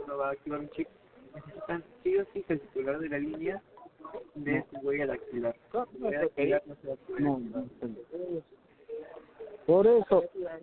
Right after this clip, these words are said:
Speaker 2: no. Este, mira, yo solo quiero que lo activen, nomás mi chip. No entiendo por qué tengo que ir a, tengo que viajar todavía para eso. Se, se supone que me he mudado a esta,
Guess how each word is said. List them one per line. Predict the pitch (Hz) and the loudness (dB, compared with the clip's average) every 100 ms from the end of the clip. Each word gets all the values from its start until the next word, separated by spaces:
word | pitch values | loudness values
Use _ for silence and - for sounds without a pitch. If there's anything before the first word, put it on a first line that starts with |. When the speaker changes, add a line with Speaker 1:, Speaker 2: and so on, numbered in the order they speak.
| - _ | -16 _
Speaker 2:
no. | 165 156 156 - - - - _ _ 165 | 2 4 4 2 -16 -20 -20 _ _ 6
Este, | 190 - - 185 185 185 180 160 120 | 6 6 6 8 10 10 8 6 0
mira, | 139 240 247 208 185 | 2 6 8 10 8
yo | 285 427 | 8 8
solo | 262 185 | 8 8
quiero | 233 170 | 8 8
que | 139 139 | 8 8
lo | 143 | 8
activen, | - 208 196 147 | 6 4 8 8
nomás | 135 165 165 | 8 8 8
mi | 127 | 6
chip. | - 202 160 | 4 4 4
No | 156 196 214 | 2 4 4
entiendo | 190 202 165 | 6 6 6
por | 135 143 | 6 2
qué | 156 | 4
tengo | 175 139 | 4 4
que | - | 6
ir | 131 | 4
a, | - - _ _ - 240 - | 2 -6 _ _ -14 -6 4
tengo | 175 | 6
que | 143 127 | 8 8
viajar | 143 147 170 143 | 8 8 6 8
todavía | 143 135 | 6 8
para | 120 120 | 6 4
eso. | 131 131 196 185 | 2 4 2 4
Se, | 185 | 4
se | 196 190 | 4 4
supone | 208 175 | 6 6
que | 147 | 6
me | 170 | 8
he | 165 | 8
mudado | 151 156 151 139 | 10 10 10 8
a | |
esta, | 135 - 123 | 6 6 6